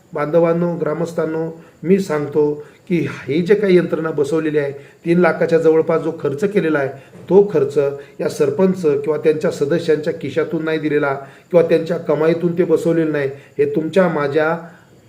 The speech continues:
खर्चातून, तुमच्या माझ्या विधायक विकासाच्या पैशातून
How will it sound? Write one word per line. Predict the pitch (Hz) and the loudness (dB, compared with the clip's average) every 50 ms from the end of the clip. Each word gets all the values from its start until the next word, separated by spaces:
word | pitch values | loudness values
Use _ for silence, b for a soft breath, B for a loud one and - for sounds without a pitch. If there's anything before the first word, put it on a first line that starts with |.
| _ _ _ _ _ _ - - | _ _ _ _ _ _ -6 -4
खर्चातून, | 170 156 - - 214 196 - 175 156 139 | -2 0 4 4 4 4 4 2 0 -2
तुमच्या | 131 - - - - - 175 156 151 - 180 180 | -2 -8 -14 -18 -8 -6 -4 -4 0 0 0 2
माझ्या | 175 160 156 165 170 165 | 2 2 2 2 2 2
विधायक | 160 151 147 165 165 165 170 175 | 2 2 0 0 0 0 -4 -6
विकासाच्या | 151 - 151 139 - 156 156 185 170 | -6 -6 -6 -4 -4 -4 -4 -4 -4
पैशातून | 165 - 170 151 143 131 185 190 185 175 160 151 | -2 0 0 0 2 2 0 0 0 0 -2 -2